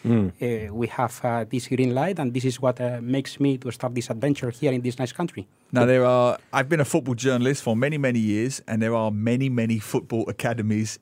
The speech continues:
Speaker 3: in Singapore. You mentioned that Real Madrid didn't have one before. What did you think was missing from the football academy scene in Singapore that Real Madrid could fill?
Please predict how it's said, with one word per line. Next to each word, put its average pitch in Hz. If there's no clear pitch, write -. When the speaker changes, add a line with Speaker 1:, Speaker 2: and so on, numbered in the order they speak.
Speaker 3:
in 110
Singapore. 104
You 104
mentioned 117
that 107
Real 107
Madrid 104
didn't 123
have 117
one 107
before. 98
What 170
did 156
you 143
think -
was 107
missing 104
from 104
the 101
football 107
academy 101
scene 101
in 104
Singapore 101
that -
Real 110
Madrid 104
could 101
fill? 98